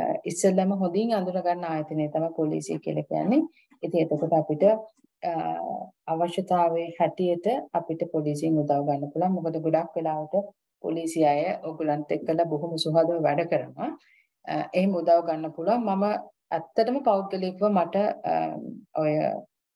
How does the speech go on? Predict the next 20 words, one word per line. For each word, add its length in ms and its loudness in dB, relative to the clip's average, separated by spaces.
වයලන්ට් 680 0
කියන 280 0
අතර 320 -2
දරුණු 420 2
ගණේ 340 -2
එවිඩන්ස් 440 -2
ගැනට 920 -4
යන්න 340 2
තරම් 380 -2
දේවල් 360 0
මට 300 2
ජීවිතේ 580 0
අත්දැකීම් 560 -2
වෙලා 240 0
නැහැ. 260 -2
හැබැයි 400 0
කිට්සොෆ්‍රෙනික්, 840 -4
කිට්සොෆේනියා 800 4
වගේ 280 0
තියෙන 360 0